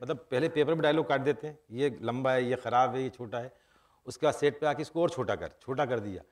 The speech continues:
उसके बाद जहाँ रिहर्सल देखी इन्होंने बैठ के, "एक मिनट, एक मिनट, ये डायलॉग काटो, ये बेकार है, ये होल्ड नहीं कर रहा है।" तो एडिटिंग की बात सही है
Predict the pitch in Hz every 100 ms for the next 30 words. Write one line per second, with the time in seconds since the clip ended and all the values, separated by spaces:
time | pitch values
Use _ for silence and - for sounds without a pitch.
0 | _ _ _ 123 - 180 127 160 180 160
1 | 165 190 160 156 175 165 147 151 151 185
2 | 175 _ 185 165 175 147 120 104 - 127
3 | 139 147 - - _ _ 120 92 - _
4 | 120 120 131 139 135 131 127 139 135 104
5 | 82 80 _ _ _ _ _ _ - 190
6 | 208 - _ 127 143 160 147 127 120 -
7 | 117